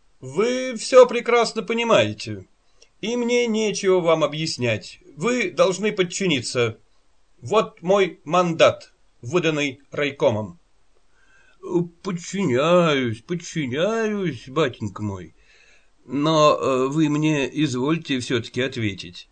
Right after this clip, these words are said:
кого ж вы, наконец, хотите инструктировать? Меня,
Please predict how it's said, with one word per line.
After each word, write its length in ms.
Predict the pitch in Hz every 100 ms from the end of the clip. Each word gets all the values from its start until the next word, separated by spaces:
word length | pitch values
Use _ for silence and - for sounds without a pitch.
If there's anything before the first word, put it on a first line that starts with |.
| _ _ _ - 170 -
кого 440 | 175 175 170 135
ж 100 | 107
вы, 440 | 113 120 107 90
наконец, 600 | 117 120 120 117 170 - -
хотите 520 | 113 113 156 135 139
инструктировать? 1120 | 127 127 - 143 - 123 110 87 85 - - _ _ _ _
Меня, 600 | 117 120 104 143 185 190